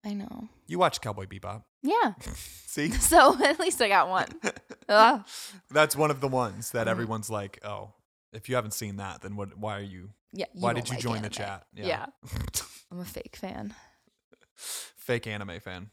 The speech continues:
Speaker 1: Yep.
Speaker 2: No, but that
Speaker 1: <laughs> That's
Speaker 2: dude,
Speaker 1: me.
Speaker 2: that is absolutely true.
Speaker 1: Yeah. And, and so, yeah, I've realized that it's tough getting to know people because,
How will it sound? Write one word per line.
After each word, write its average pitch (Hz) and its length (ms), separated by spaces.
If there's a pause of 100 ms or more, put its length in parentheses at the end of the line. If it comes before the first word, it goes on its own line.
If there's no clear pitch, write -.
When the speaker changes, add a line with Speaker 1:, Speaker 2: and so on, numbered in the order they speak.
Speaker 1:
Yep. 175 320
Speaker 2:
No, 123 200
but - 120
that 139 240
Speaker 1:
<laughs> 240 60
That's - 0
Speaker 2:
dude, 117 260
Speaker 1:
me. 110 160 (1600)
Speaker 2:
that 143 160
is 135 100
absolutely 123 520
true. 104 400 (200)
Speaker 1:
Yeah. 170 360 (100)
And, 240 200
and 262 220
so, 277 260
yeah, 254 320
I've 214 160
realized 269 360
that 220 80
it's - 160
tough 208 220
getting 202 220
to 180 80
know 175 180
people 160 380
because, 165 560